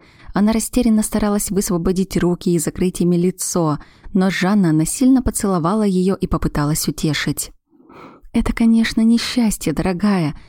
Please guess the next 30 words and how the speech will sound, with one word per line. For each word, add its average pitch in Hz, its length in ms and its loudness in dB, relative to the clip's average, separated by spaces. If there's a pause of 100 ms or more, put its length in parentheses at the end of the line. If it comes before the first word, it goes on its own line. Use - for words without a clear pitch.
(120)
но 226 200 2
что - 220 -2
же 254 120 4
делать? 220 520 2 (760)
Ты 220 80 2
не 226 180 6
устояла, 175 600 0
это 202 180 2
случается 196 760 0
и 185 40 2
с 165 80 -4
другими. 190 680 2 (280)
Если 214 360 0
отец 208 360 0
ребенка 196 420 0
женится 196 500 2
на 180 140 2
тебе, 185 340 0
все - 200 -2
забудется, 196 800 0 (260)
и 208 80 2
мы 196 120 4
сможем 226 340 2
взять 240 320 0
его 175 200 2
вместе 190 360 0
с - 40 -4
тобой 208 280 2
на 285 100 6
службу». 214 680 0